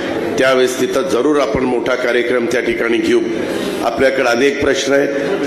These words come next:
त्या प्रश्नाची सोडवणूक ही आपल्याला करावी लागणार आहे. त्याच्यामध्ये अडचणी येत राहतील, त्या अडचणी दूर करण्याचं काम आम्हाला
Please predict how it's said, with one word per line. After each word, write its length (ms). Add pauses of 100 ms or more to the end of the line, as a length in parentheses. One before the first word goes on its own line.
(420)
त्या 100
प्रश्नाची 560
सोडवणूक 460 (540)
ही 180
आपल्याला 380
करावी 400
लागणार 360
आहे. 140 (680)
त्याच्यामध्ये 540
अडचणी 600
येत 180
राहतील, 720 (320)
त्या 140
अडचणी 340
दूर 240
करण्याचं 500
काम 600
आम्हाला 360